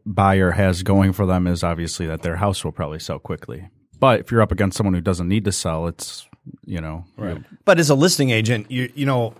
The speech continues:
Speaker 2: I'm not looking at a contingent offer. Why would I look at a contingent offer on one of my listings unless the house has been on the market for maybe thirty or sixty days?
Speaker 1: Right. And the,
Speaker 2: You know?
Speaker 1: if it's the only offer.
Speaker 2: And it's the only offer, right?
Speaker 1: Right.
Speaker 2: And, and then, you know, as a listing agent, I'm gonna go out and I'm gonna look at the, uh, uh,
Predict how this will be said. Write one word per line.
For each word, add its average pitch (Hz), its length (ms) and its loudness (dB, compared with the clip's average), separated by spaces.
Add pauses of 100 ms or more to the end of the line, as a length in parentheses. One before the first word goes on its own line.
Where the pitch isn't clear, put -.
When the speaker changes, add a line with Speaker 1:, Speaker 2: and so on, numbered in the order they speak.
Speaker 2:
I'm 127 140 2
not 170 180 2
looking 110 240 -6
at 95 140 -4
a - 20 -12
contingent 101 440 -6
offer. 117 260 0
Why 135 160 4
would 180 140 4
I 160 60 4
look 156 200 0
at 143 80 4
a 127 60 0
contingent 120 440 0
offer 117 320 4
on 104 140 2
one 107 140 0
of 107 40 0
my 104 100 0
listings 104 580 -4
unless 113 400 2
the 113 100 2
house 107 260 2
has 104 120 -4
been 107 180 0
on 104 120 0
the 98 60 -4
market 98 380 -2
for 92 220 -6
maybe 95 260 -6
thirty 107 300 -4
or 92 60 -8
sixty 101 300 -10
days? 135 140 4
Speaker 1:
Right. 113 260 4 (280)
And 117 120 2
the, 110 80 2
Speaker 2:
You 110 80 -2
know? 98 240 -2 (120)
Speaker 1:
if 117 120 -2
it's - 140 -4
the 117 100 2
only 120 220 4
offer. 85 320 -8 (220)
Speaker 2:
And 143 120 0
it's 120 140 -6
the 143 140 0
only 143 180 2
offer, 143 260 2
right? 107 100 4 (120)
Speaker 1:
Right. - 40 -4
Speaker 2:
And, 143 180 2
and 202 160 0
then, 208 120 4
you 180 100 6
know, 170 160 8
as 151 180 4
a 139 40 4
listing 156 280 2
agent, 120 240 0
I'm 143 100 0
gonna 139 160 0
go 123 140 2
out 123 140 6
and 120 80 0
I'm 127 80 2
gonna 123 120 2
look 120 240 0
at 113 220 2
the, 110 260 0
uh, 107 60 2
uh, 98 260 0